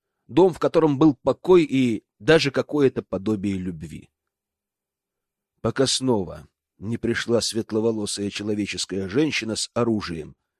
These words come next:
и не вынудила меня покинуть обжитое место. Третий раз! Я споткнулась, и дудочник, шедший рядом, подхватил меня под локоть, не давая упасть.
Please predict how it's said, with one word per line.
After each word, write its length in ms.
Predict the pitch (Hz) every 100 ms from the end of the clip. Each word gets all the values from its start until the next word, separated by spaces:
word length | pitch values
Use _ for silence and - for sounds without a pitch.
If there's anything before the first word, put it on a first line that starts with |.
| _ _ _
и 120 | 135
не 140 | 160 160
вынудила 520 | 156 196 175 143 139
меня 320 | 135 127 131
покинуть 520 | 120 120 - 151 127 -
обжитое 600 | 117 101 104 117 113 110
место. 480 | 92 78 - - - _ _ _ _ _ _ _ _ - -
Третий 580 | 156 147 139 - 160
раз! 640 | 185 - - - - - - _ _ _ _ _ _ _ _ _ _ _ _ _ _ _ _ _ _ _ _ _ _ _ _
Я 220 | - 147 226
споткнулась, 640 | 214 202 208 247 202 -
и 80 | 170
дудочник, 540 | 214 196 - 160 -
шедший 420 | - 175 165 143 131
рядом, 320 | 165 151 131
подхватил 480 | 147 - 139 156 135
меня 200 | 131 127
под 220 | 127 120
локоть, 300 | 160 147 -
не 100 | 117
давая 360 | 113 113 117
упасть. 600 | 117 110 - 85 - -